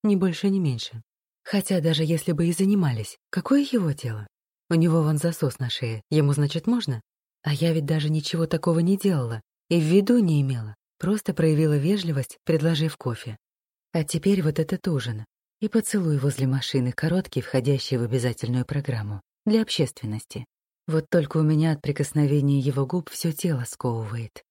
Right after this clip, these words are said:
Ну точно идиотка. Но все эти мысли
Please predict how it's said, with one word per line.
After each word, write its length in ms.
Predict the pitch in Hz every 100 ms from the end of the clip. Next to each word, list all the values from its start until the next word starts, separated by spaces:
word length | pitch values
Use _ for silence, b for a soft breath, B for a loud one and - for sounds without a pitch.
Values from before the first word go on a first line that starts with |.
| -
Ну 180 | 226 262
точно 440 | 190 143 - 147
идиотка. 520 | 127 139 117 - - - _ _ -
Но 160 | 151 160
все 260 | - 151 139
эти 160 | -
мысли 480 | 147 196 - 127